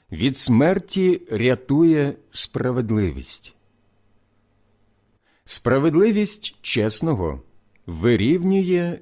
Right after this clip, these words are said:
йому дорогу, безбожний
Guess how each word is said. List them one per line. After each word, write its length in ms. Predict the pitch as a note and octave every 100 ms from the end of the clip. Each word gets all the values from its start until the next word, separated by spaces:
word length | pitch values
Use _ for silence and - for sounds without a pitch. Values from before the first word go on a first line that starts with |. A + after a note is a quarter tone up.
| -
йому 520 | E2 D2 G#2+ F#2+ D3+
дорогу, 680 | C#3+ D3 C#3+ G#2+ C#2 C2+ B1+ _ _ _ _ _ _ _ _ -
безбожний 1040 | F2 F#2+ D2+ C#2 A2 E3+ A#2+ F#2+ D#2+ C#2+